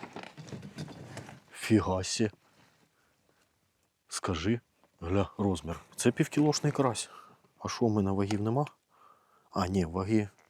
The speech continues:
лишилися в сумочці, з якою ми їздили на коропа. Та ти що?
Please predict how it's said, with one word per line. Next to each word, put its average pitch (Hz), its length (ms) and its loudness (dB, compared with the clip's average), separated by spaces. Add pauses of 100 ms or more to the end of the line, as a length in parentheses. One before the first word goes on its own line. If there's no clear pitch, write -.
(180)
лишилися 95 640 0 (640)
в - 60 -14
сумочці, 98 640 -4 (1080)
з 92 100 -8
якою 92 300 0
ми 87 140 -2
їздили 87 500 -4 (300)
на 87 140 -6
коропа. - 460 -8 (3000)
Та - 260 -2
ти - 100 -10
що? - 220 -10